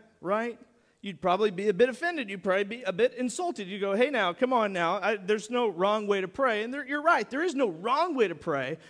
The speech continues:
But according to Jesus, there's a, there's a better way to pray. And so Jesus does. He teaches his disciples how to pray. And luckily enough for us,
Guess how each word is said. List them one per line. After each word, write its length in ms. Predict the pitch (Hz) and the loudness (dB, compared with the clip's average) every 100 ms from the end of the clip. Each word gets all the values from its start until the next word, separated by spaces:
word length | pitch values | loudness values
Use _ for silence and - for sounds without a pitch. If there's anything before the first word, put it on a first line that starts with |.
| - - | -20 -4
But 80 | 262 | -4
according 440 | 269 294 330 277 | 0 0 2 0
to 80 | 214 | -4
Jesus, 460 | 156 294 320 240 - | 0 0 0 -2 -2
there's 220 | 240 180 | -2 -2
a, 180 | 147 127 - _ _ | -4 -4 -16 _ _
there's 160 | 190 | -6
a 60 | 151 | -4
better 380 | 139 269 320 269 | -2 0 2 2
way 200 | 151 160 | 0 -4
to 80 | 117 | -6
pray. 460 | - 107 117 185 - _ _ _ | -8 -8 -8 -10 -14 _ _ _
And 120 | 240 247 | 0 4
so 240 | 277 254 | 4 4
Jesus 440 | 170 285 320 294 | 0 0 0 0
does. 380 | 165 285 311 254 | 0 2 2 2
He 100 | 233 | -4
teaches 520 | - - 370 381 254 | -6 2 2 2 -6
his 160 | 226 220 | -6 -6
disciples 720 | 220 202 302 320 175 175 170 - _ _ | -8 -6 -4 -4 -4 -6 -8 -18 _ _
how 260 | 202 202 | -4 -4
to 100 | 214 | -4
pray. 540 | 208 311 330 269 127 123 | -6 0 0 0 -4 -6
And 240 | 196 190 | -8 -8
luckily 440 | 190 247 262 254 220 | -2 -2 0 -2 -2
enough 280 | 226 269 269 | -2 -2 -2
for 140 | 220 | -2
us, 220 | 277 - | 0 -2